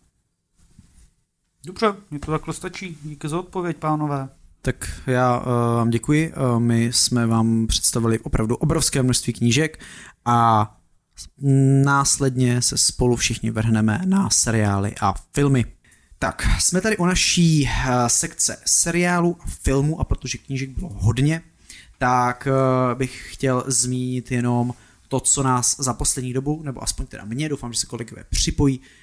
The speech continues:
Speaker 2: oslovilo naprosto zásadně. A já bych teda chtěl začít a musím začít seriálem Černobyl.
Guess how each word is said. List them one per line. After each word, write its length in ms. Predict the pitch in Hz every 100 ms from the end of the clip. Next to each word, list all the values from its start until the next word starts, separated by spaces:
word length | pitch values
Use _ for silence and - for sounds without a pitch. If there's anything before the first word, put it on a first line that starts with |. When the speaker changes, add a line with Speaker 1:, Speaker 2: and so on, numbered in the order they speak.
| - _
Speaker 2:
oslovilo 560 | 165 - 143 127 127 123
naprosto 760 | 117 - 113 - - 107 98
zásadně. 600 | 101 104 104 - 123 107 - - _ _ - - - _ -
A 680 | 127 120 120 117 107 101 - _ _ -
já 220 | 143 170
bych 140 | 170 170
teda 160 | 143 -
chtěl 320 | - 147 156
začít 400 | 143 - 135 - -
a 60 | 104
musím 460 | 107 135 - 139
začít 500 | 120 - 110 104 - -
seriálem 680 | - 107 104 95 90 101 104
Černobyl. 600 | - 107 113 98 90 87